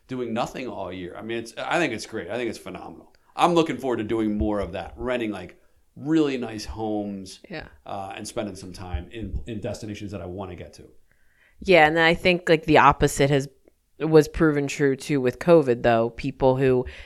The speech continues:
Speaker 2: made Airbnb their business, right, and were in the business of maybe flipping or transforming multiple properties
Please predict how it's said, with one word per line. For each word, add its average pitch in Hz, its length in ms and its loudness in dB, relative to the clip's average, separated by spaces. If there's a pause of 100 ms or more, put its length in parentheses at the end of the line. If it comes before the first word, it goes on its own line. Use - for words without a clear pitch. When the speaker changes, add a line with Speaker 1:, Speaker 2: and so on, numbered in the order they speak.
Speaker 2:
made 147 280 6
Airbnb 131 720 4
their 120 160 2
business, 113 800 0 (340)
right, 127 420 6
and 131 220 0
were 127 320 2
in 139 280 0
the 135 80 4
business 127 520 2
of 120 460 2 (460)
maybe 135 320 2
flipping 135 480 2
or 120 80 0
transforming 131 840 -2
multiple 131 440 0
properties 117 920 -2